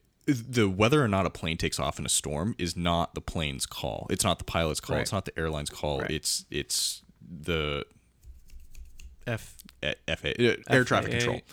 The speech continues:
Speaker 2: A T C.
Speaker 1: Right? And
Speaker 2: Yep.
Speaker 1: even, like, when you're rerouted, the plane will say, like, "I have this much fuel," and A T C will be like, "You're going here."
Speaker 2: Yep.
Speaker 1: Right? Um, so a lot of times the FlightAware database gets updated before the,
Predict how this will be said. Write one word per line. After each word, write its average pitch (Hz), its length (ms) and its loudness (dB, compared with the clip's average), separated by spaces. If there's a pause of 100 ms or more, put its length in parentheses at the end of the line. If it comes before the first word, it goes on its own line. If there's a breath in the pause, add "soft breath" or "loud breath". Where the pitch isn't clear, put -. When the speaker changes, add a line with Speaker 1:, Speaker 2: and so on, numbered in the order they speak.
Speaker 2:
A 120 100 -4
T 117 140 -8
C. - 180 -4
Speaker 1:
Right? 87 240 8
And 101 140 6
Speaker 2:
Yep. 98 100 4
Speaker 1:
even, 107 340 6
like, 90 200 4
when 92 120 2
you're 80 120 2
rerouted, 73 500 -2
the - 100 -6
plane 92 240 0
will 65 80 -4
say, 78 200 2
like, 69 240 -4
"I 87 140 4
have 80 200 0
this 76 180 -2
much 69 200 -6
fuel," 85 440 0
and 76 180 -6 (140)
A 87 100 4
T - 140 -4
C 82 200 2
will 76 120 -4
be 76 180 -4
like, 71 300 -4
"You're 85 200 -2
going 73 340 -2
here." - 320 -2 (140)
Speaker 2:
Yep. 135 160 0 (300 loud breath)
Speaker 1:
Right? 73 360 2 (140)
Um, 80 560 0 (460 loud breath)
so 90 540 4 (680)
a 95 60 -4
lot 90 200 2
of 123 60 -2
times 78 380 -4
the 78 320 0
FlightAware 85 600 2
database 73 400 0
gets - 180 -6
updated 78 460 -2
before - 360 0
the, - 80 -6